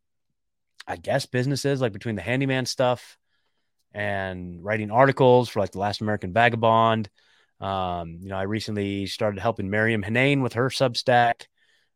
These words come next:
um, Unjected, all the Unjected stuff. You know, these are just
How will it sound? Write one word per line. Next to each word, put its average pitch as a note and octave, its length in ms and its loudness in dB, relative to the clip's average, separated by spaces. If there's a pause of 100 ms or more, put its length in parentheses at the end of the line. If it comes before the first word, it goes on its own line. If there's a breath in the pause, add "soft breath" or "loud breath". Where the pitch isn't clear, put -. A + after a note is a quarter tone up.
(120)
um, F2 560 -10 (100)
Unjected, A#2+ 680 0
all A2+ 140 -2
the C3 100 2
Unjected A#2 420 -2
stuff. G#2+ 460 -2
You G2+ 60 -10
know, G2 120 -6
these A2+ 180 -4
are A2+ 60 -8
just G#2+ 240 -10